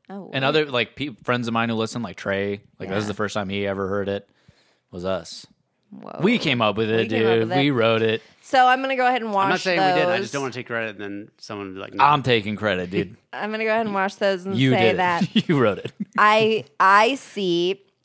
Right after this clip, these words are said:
Speaker 1: that you acknowledged that I was getting to a very stressful place in the amount of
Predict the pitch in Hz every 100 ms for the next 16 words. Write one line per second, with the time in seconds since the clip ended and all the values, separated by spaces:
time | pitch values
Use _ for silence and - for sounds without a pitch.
0 | - 185 185 - 196 208 233 208 190 180
1 | 165 170 165 190 - 170 170 175 175 180
2 | 170 165 170 - 185 175 151 160 151 156
3 | 170 - 170 - - 185 180 180 165 254
4 | 392 - - 175 175 175 165 165 160 160
5 | 156 -